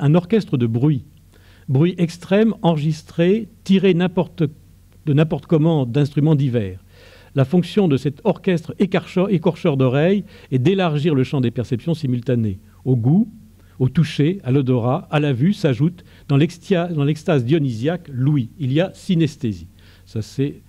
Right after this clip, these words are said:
Labelle-Rojoux qui parle. Il est bien sûr très difficile d'opérer un classement strict entre des catégories comme performance, multi ou intermédia.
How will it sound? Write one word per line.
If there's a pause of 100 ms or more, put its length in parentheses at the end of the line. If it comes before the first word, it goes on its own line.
(400)
Labelle-Rojoux
qui
parle. (2250)
Il
est
bien
sûr
très
difficile
d'opérer
un
classement
strict
entre
des
catégories
comme
performance,
multi
ou
intermédia.